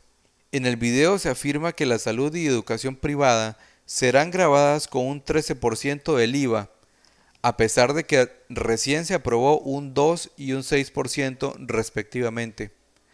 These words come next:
Acusan que todo el déficit fiscal se ha dado por corrupción y mal manejo de las finanzas, pero no se nombra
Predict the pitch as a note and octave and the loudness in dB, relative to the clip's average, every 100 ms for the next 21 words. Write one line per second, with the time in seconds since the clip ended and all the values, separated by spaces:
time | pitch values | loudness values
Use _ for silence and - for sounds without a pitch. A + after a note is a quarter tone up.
0 | _ - _ _ _ - C#3+ F3 F#3+ G#3 | _ -20 _ _ _ 0 2 0 0 -2
1 | - C3+ - E3 F3 D3+ D#3 D#3 D#3 D3 | 0 0 2 4 4 2 0 0 -8 -6
2 | B2+ - - C3+ C3+ C3+ A2+ A2+ B2+ C3+ | -6 -4 0 0 2 0 2 2 2 0
3 | C3+ A2+ - G#2+ G2+ - B2+ C3+ - - | -2 -4 -4 -8 -8 -2 -2 -2 -10 -20
4 | _ _ - B2 B2+ D#3 E3+ D#3 C#3+ D3 | _ _ -4 -2 2 0 0 -2 -2 -2
5 | D#3+ C#3+ A#2+ A#2 A#2 C#3 C#3+ A#2 G#2+ - | 0 2 2 0 -2 -2 -2 -4 -6 -10
6 | _ _ _ _ _ B2 A2+ A2 A2 B2+ | _ _ _ _ _ 4 4 4 0 -2
7 | D#3+ D#3 E3 C3+ A#2 A#2 | -2 0 0 2 2 0